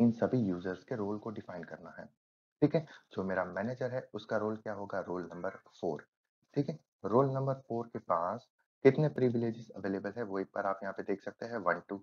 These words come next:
seven, ठीक है। यानी कि जो भी operator होगा वो जो चीज को access कर पाएगा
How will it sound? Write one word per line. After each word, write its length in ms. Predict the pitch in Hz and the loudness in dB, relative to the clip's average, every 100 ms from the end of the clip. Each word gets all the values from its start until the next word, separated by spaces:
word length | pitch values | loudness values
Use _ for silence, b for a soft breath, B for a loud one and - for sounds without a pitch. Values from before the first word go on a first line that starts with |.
| _ _ | _ _
seven, 340 | - 78 78 - _ _ _ _ - | -2 -2 -2 -10 _ _ _ _ -6
ठीक 140 | 139 | 0
है। 100 | 73 82 | 0 4
यानी 240 | 107 143 | 4 4
कि 300 | 135 85 80 - B B _ | 2 -2 -4 -10 B B _
जो 140 | - 107 | 6 6
भी 160 | 123 - | 6 4
operator 420 | 101 - 123 120 | 4 4 2 2
होगा 340 | 113 107 107 107 - _ - | 2 0 2 2 0 _ -6
वो 180 | 98 127 | 2 4
जो 120 | 131 | 4
चीज 220 | 131 127 120 | 4 0 4
को 140 | 120 | 4
access 260 | 107 110 107 | 6 2 0
कर 180 | 113 101 | -2 2
पाएगा 380 | 98 95 101 | 2 2 2